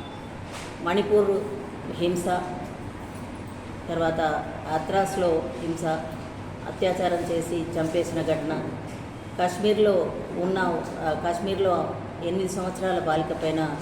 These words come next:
అత్యాచారం చేసి చంపడం, వీటన్నిటినీ కూడా మొత్తంగా దేశవ్యాప్తంగా చూసినప్పుడు ఎక్కడ కూడా ప్రజాస్వామికమైన వైఖరి లేకుండా ప్రజల పట్ల ఒక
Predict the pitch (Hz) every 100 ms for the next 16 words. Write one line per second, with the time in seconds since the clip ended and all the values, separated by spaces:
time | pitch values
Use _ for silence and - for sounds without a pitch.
0 | - - 160 160 156 156 151 151 139 160
1 | 147 - 156 151 156 160 - - - -
2 | - - - 175 196 185 190 240 226 247
3 | 226 214 208 202 208 - - - - -
4 | - - - - 170 185 - 233 240 240
5 | 226 - - - 190 202 202 208 190 196
6 | 185 185 175 175 - - 175 170 156 156
7 | 175 226 226 220 208 196 175 185 - -
8 | - 175 202 220 - 208 202 190 180 175
9 | 165 160 160 180 170 151 - - 170 175
10 | 170 175 170 147 - - - - - 170
11 | 185 208 196 190 190 170 - - - 170
12 | 170